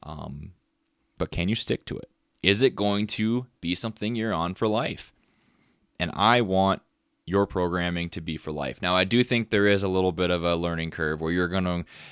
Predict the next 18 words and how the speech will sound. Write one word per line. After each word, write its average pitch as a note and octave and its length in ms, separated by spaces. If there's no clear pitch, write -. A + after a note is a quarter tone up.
feel F#2 220
like, D#2 240
"I D#2+ 100
don't F#2+ 100
wanna D#2+ 120
do D2 180
any C#3+ 140
of F2+ 80
this D#2 160
for - 160
life. D#2+ 300
This F#2 120
kinda - 240
sucks, G2+ 500
you F2+ 80
know? E2+ 260
This E2+ 200
is, - 140